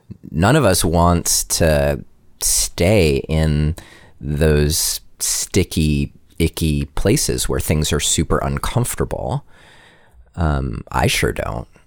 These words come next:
That's not, that's not what I aspire to. They're unavoidable, of course. And yet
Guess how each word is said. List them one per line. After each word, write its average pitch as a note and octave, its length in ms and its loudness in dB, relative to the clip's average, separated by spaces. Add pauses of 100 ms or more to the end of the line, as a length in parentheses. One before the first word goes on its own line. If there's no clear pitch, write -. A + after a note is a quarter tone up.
(140)
That's - 160 -2
not, G#2 340 2
that's G#2 100 -2
not G#2+ 140 4
what E2+ 100 4
I D2 100 4
aspire F#2 440 2
to. A1+ 380 -4
They're G#2+ 260 4
unavoidable, G#2+ 1080 2 (380)
of - 160 -2
course. - 600 -4 (1120)
And F2+ 800 4 (440)
yet G2 600 2